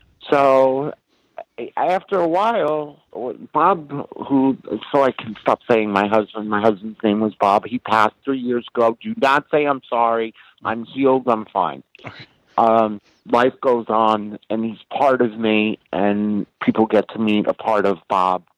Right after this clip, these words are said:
Speaker 1: by me being alive and doing what I do. Anyhow, when Bob got kinda wise to how my dad was, he was like, "Yeah, right, you have a daughter, six-foot-two, with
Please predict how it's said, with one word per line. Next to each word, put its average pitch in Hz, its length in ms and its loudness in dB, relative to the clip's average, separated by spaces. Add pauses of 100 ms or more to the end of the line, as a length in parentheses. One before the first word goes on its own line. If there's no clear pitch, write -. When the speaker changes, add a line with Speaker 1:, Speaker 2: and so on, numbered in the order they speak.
(240)
Speaker 1:
by 98 160 -2
me 92 180 -12
being 90 340 -6
alive 87 480 2
and 90 140 -14 (420)
doing 107 300 0
what 101 180 0
I 92 220 2
do. - 260 -2 (680)
Anyhow, 120 560 2 (500)
when 135 600 0 (120)
Bob 156 580 0 (560)
got 135 420 2 (240)
kinda 127 460 -4
wise 120 560 2 (220)
to 107 160 -6
how 120 140 -2
my 104 180 -4
dad 151 400 0
was, 104 400 -2
he 107 160 -12
was 107 180 -4
like, 104 180 0 (120)
"Yeah, 98 100 2
right, 85 400 2
you 123 120 0
have 110 120 -2
a 110 140 -8
daughter, 98 400 2 (360)
six-foot-two, 151 880 0
with 98 140 -4